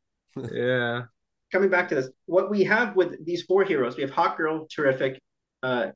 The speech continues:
Speaker 3: Guy Gardner, Metamorpho. It seems like a weird group, but you can draw a few connections with maybe the J S A, 'cause, uh,
Speaker 1: Mm-hmm.
Speaker 3: Terrific and Hawkgirl come from the J S A. Maybe the J L I, 'cause Guy Gardner, uh,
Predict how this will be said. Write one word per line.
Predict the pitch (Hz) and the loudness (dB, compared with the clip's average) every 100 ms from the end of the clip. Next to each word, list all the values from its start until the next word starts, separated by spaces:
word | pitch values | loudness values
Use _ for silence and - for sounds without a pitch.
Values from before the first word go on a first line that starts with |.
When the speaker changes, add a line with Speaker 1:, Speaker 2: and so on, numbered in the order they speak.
| _ | _
Speaker 3:
Guy | 151 160 | -2 2
Gardner, | 151 143 135 127 139 | 2 2 0 -2 -4
Metamorpho. | 135 127 113 - - _ _ _ - | -2 -2 -4 -8 -20 _ _ _ -16
It | 143 | -2
seems | 202 214 | 0 0
like | 208 | 0
a | 190 | 2
weird | 180 151 | 2 0
group, | 123 120 - _ _ | -4 -8 -10 _ _
but | 143 131 156 | -2 -2 -4
you | 156 | -2
can | 175 | 0
draw | 170 175 180 | 2 2 0
a | |
few | - 202 | -2 -6
connections | 190 151 147 156 143 | -4 -6 -8 -12 -10
with | 143 139 _ | -10 -12 _
maybe | 156 165 | -4 0
the | 135 | 0
J | 135 131 143 | 0 0 0
S | 139 | -2
A, | 160 165 _ _ - | -6 -6 _ _ -4
'cause, | 139 131 127 139 | 0 0 -2 -4
uh, | 120 | -4
Speaker 1:
Mm-hmm. | 104 | -2
Speaker 3:
Terrific | 110 160 160 170 - | 0 0 2 -2 -2
and | 135 | -2
Hawkgirl | 151 160 170 185 - - | -2 0 0 0 -2 -6
come | 147 147 | -4 -2
from | 135 | -2
the | |
J | 127 123 | 0 -2
S | 117 - | -2 -6
A. | 123 - _ _ _ | -10 -12 _ _ _
Maybe | 160 170 | 2 2
the | 147 | 0
J | 131 135 139 | -2 -2 0
L | 135 123 | 0 0
I, | 185 - _ _ | -4 -10 _ _
'cause | 135 | -12
Guy | - 139 143 | -4 -2 0
Gardner, | 135 139 151 143 139 _ _ _ - | 2 2 2 -2 -6 _ _ _ -8
uh, | 113 123 117 113 | -4 -4 -4 -4